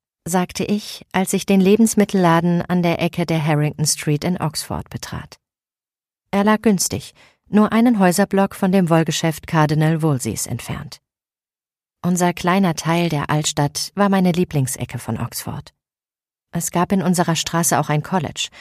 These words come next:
aber kein berühmtes. Weltklasse-Restaurants oder schicke Hotels suchte man hier ebenfalls vergebens. Niemand Berühmtes war hier geboren oder gestorben, und wir waren hier noch nicht einmal im ältesten Teil der Stadt.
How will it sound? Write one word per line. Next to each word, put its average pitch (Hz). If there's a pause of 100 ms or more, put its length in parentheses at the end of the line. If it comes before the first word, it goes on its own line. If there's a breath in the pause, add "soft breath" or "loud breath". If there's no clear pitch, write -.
(280 loud breath)
aber 220
kein 175
berühmtes. 139 (1200)
Weltklasse-Restaurants 202
oder 123
schicke 131
Hotels 160
suchte 220
man 202
hier 185
ebenfalls 139
vergebens. 120 (1300)
Niemand 185
Berühmtes 233
war 123
hier 123
geboren 123
oder -
gestorben, 120 (600)
und 208
wir 214
waren 208
hier 208
noch 185
nicht 208
einmal 208
im 196
ältesten 165
Teil 120
der 117
Stadt. -